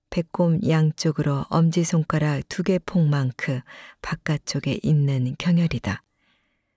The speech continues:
콩팥, 방광 등 비뇨기 질환 외에도 소화기 질환, 생식기 질환, 생리불순, 자궁내막염, 정력감퇴 등의 증상 개선에 효과적이다.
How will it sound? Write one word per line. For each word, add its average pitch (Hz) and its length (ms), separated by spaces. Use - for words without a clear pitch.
콩팥, 185 640
방광 160 540
등 147 400
비뇨기 185 460
질환 165 420
외에도 139 520
소화기 202 520
질환, 135 380
생식기 214 640
질환, 139 380
생리불순, 160 1040
자궁내막염, 160 960
정력감퇴 170 760
등의 151 560
증상 185 520
개선에 131 680
효과적이다. - 760